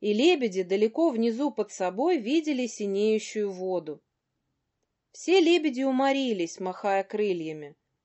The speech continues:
но они не останавливались и летели дальше. Впереди летели старые, сильные лебеди, сзади летели те, которые были моложе и слабее.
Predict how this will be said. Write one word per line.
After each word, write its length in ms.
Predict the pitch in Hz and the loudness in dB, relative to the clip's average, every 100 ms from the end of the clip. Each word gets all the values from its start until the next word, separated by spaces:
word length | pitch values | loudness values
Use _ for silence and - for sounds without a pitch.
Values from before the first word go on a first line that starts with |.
| _ | _
но 180 | 190 226 | -2 2
они 200 | 269 320 | 2 2
не 140 | 302 | 2
останавливались 1120 | 285 277 - 254 269 339 254 202 175 160 151 - | 0 -2 -2 0 0 0 0 -2 -2 -4 -6 -10
и 100 | 202 | -6
летели 540 | 196 185 - 226 254 220 | -2 -2 -2 -4 0 0
дальше. 680 | 180 175 156 - - - _ _ _ _ _ _ _ _ _ _ | 2 0 -2 -8 -16 -18 _ _ _ _ _ _ _ _ _ _
Впереди 520 | _ 254 262 269 339 392 | _ -2 0 4 6 6
летели 460 | 320 - 349 330 | 4 2 2 2
старые, 720 | - - 240 240 214 190 170 | -2 -2 2 4 4 2 -2
сильные 640 | - - 262 285 240 208 202 | -6 -6 -2 0 2 2 2
лебеди, 640 | 202 190 170 156 156 156 _ _ _ - | 0 0 -2 -6 -8 -14 _ _ _ -14
сзади 420 | 180 233 359 294 | -2 4 4 4
летели 560 | 269 240 - 277 269 226 | 0 0 -2 -2 0 -2
те, 340 | - 254 349 | -4 -2 -2
которые 480 | 359 196 262 294 285 | 0 -4 -2 -2 -2
были 300 | 226 277 247 | -2 0 0
моложе 580 | 214 208 226 320 302 277 | 0 0 2 0 -2 -4
и 160 | 240 | -6
слабее. 760 | 233 247 240 214 202 175 151 139 | -8 -4 -4 -2 -4 -4 -4 -10